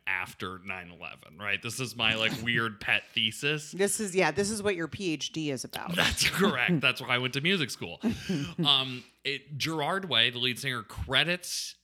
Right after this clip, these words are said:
Speaker 1: nine eleven as being, like, this turning point for him. He was working in New York, being, he was an intern for Cartoon Network at the time as a comic artist. Okay. And
Speaker 2: Oh, whoa.
Speaker 1: nine eleven
Speaker 2: So he was,
Speaker 1: happened.
Speaker 2: like, a legit cartoonist. I thought.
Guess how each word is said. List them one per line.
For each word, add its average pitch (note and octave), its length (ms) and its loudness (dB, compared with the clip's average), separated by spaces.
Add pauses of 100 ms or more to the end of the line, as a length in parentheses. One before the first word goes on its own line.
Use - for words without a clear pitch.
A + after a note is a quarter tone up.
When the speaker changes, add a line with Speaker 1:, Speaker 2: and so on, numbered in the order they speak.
(240)
Speaker 1:
nine C3 340 4
eleven A#2+ 440 2
as G2 200 2
being, A2 260 4
like, G2+ 240 0
this G#2+ 240 -2
turning A2+ 400 -2
point G2+ 260 -6
for G2 160 -10
him. G#2 180 0
He A2 140 -6
was G#2+ 180 -4
working C3 460 -8
in C#3 240 2
New D#3+ 60 0
York, A2 580 -2
being, A2 340 -2
he B2 160 -8
was A2 220 -4
an G2+ 200 -6
intern C3 580 -2
for G2+ 500 -4 (160)
Cartoon C3 480 -4
Network A2 460 0
at F2 100 -8
the F#2+ 80 -12
time E2 460 -10 (260)
as F#2+ 180 -2
a F2+ 220 -4
comic A2+ 420 -6
artist. - 480 -10 (540)
Okay. F#2 320 -4 (400)
And G2 320 2 (160)
Speaker 2:
Oh, G#3+ 80 -2
whoa. D#4+ 200 6
Speaker 1:
nine B2 100 8
eleven E3 380 8
Speaker 2:
So A3 80 8
he G#3 80 6
was, D4 80 8
Speaker 1:
happened. D4 220 6
Speaker 2:
like, E3 260 6
a C#3 40 2
legit C3+ 520 2
cartoonist. A#2 640 -4
I F3+ 100 4
thought. D3+ 400 4